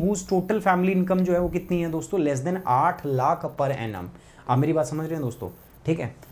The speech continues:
और सिक्सटी परसेंट मार्क जो है in the qualifying examination होने चाहिए, उन्हीं को सपोर्ट मिलेगा। पैंतीस साल से कम की उम्र होनी चाहिए दोस्तों। And secure admission in top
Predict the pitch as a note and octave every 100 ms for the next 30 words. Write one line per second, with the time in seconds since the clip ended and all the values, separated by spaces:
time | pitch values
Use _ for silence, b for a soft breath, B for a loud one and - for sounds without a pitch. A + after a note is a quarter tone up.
0 | B C#3+ E3 - F#3 F#3 - G#3 G3 -
1 | F#3+ E3 D#3 E3 - D3+ E3+ F3+ C#3+ C#3+
2 | D3+ D3+ - C#3+ C3+ D3 C#3 D#3+ D#3+ C3
3 | B2+ C3+ C3+ C#3 D#3+ C3+ B2 C#3 C#3 C3+
4 | D#3+ F#3 B B B C#3+ E3 F3 F3+ D3+
5 | C#3 A#2+ A2+ G2+ A2 F#3 - B B B
6 | B B F#3 G3 G3 A#3+ A#3 G#3+ G#3+ A3
7 | F#3+ F3+ G3+ F3+ G3 F3 F#3 F#3 F#3 F#3
8 | F3+ F3 - A3+ - B B B C#3+ E3
9 | F#3 F3+ - - F#3 G3+ A3+ G#3+ F3 F3+
10 | F#3 G3 G3+ F#3+ G3 F#3+